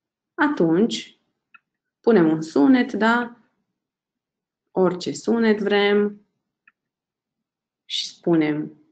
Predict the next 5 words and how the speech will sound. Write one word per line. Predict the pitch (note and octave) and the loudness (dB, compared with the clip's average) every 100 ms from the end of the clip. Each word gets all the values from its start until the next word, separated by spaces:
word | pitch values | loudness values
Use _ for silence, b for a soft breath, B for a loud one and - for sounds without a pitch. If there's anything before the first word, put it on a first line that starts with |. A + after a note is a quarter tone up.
| _ _ | _ _
„E | - D3+ | -6 -4
bine.” | D3 D3+ F3+ G3 G#3 A3 A3 - _ _ _ _ _ _ _ _ _ _ _ _ _ _ _ _ _ _ _ _ _ _ _ _ _ _ - - - - - - - - - | -2 -2 0 0 0 -2 -6 -14 _ _ _ _ _ _ _ _ _ _ _ _ _ _ _ _ _ _ _ _ _ _ _ _ _ _ -18 -18 -16 -18 -18 -12 -12 -12 -20
Super. | - - A3 A3 G3 G3 G3 _ _ _ _ | -14 -2 -2 0 0 0 -4 _ _ _ _
Altfel, | F3+ F#3 F#3 - E3+ E3+ E3 E3+ - _ _ _ _ _ _ _ _ _ _ _ _ _ _ _ _ _ _ _ _ _ _ _ _ _ _ _ _ _ _ _ _ _ _ _ _ _ _ _ - - - | -2 0 -2 -2 -2 0 -2 -6 -14 _ _ _ _ _ _ _ _ _ _ _ _ _ _ _ _ _ _ _ _ _ _ _ _ _ _ _ _ _ _ _ _ _ _ _ _ _ _ _ -20 -20 -20
spunem, | - - F3 D#3 | -12 -4 0 0